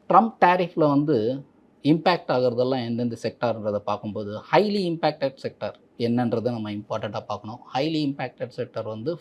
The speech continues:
ஃபார்மா, ஃபார்மா, டெக்ஸ்டைல்ஸ், ஆட்டோ, ஜுவல்லரி. இது வந்து highly impacted sectors.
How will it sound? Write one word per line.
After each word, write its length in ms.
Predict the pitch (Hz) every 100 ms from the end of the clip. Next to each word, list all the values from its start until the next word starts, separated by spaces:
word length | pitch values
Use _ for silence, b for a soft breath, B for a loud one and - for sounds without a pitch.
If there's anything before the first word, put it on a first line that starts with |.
| -
ஃபார்மா, 360 | 120 117 104 _ b b b b -
ஃபார்மா, 360 | 139 160 180 208 _ _ _ -
டெக்ஸ்டைல்ஸ், 680 | 117 - 156 156 156 - _ -
ஆட்டோ, 460 | 113 123 - 143 160 - 117 113
ஜுவல்லரி. 400 | 120 120 101 87 _
இது 200 | 120 117
வந்து 280 | 120 131 160 -
highly 460 | - 131 147 170 - _ 123
impacted 600 | 117 117 117 - 139 - _ - 123
sectors. 340 | - 123